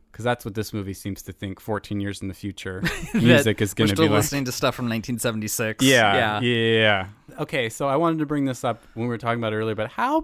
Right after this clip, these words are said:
Speaker 1: big is that goblet of champagne that they give to Bibi when she first <laughs> comes
Speaker 2: Oh
Speaker 1: to the
Speaker 2: my
Speaker 1: party?
Speaker 2: God. It was, it was
Speaker 1: It's
Speaker 2: like
Speaker 1: like
Speaker 2: the
Speaker 1: a
Speaker 2: full
Speaker 1: small ch-,
Speaker 2: bottle.
Speaker 1: it's like a small child she's carrying around.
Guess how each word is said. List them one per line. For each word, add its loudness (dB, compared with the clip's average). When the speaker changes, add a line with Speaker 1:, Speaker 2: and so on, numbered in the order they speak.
Speaker 1:
big 2
is 0
that 0
goblet 0
of -4
champagne -4
that -2
they -2
give -2
to -4
Bibi -4
when -4
she -8
first -4
<laughs> -12
comes 4
Speaker 2:
Oh 6
Speaker 1:
to 2
the 6
Speaker 2:
my 2
Speaker 1:
party? 2
Speaker 2:
God. 0
It 0
was, 0
it -6
was 0
Speaker 1:
It's -6
Speaker 2:
like 2
Speaker 1:
like 4
Speaker 2:
the 4
Speaker 1:
a 2
Speaker 2:
full 2
Speaker 1:
small 6
ch-, 8
Speaker 2:
bottle. 4
Speaker 1:
it's -2
like 2
a 4
small 2
child 2
she's -6
carrying -8
around. -6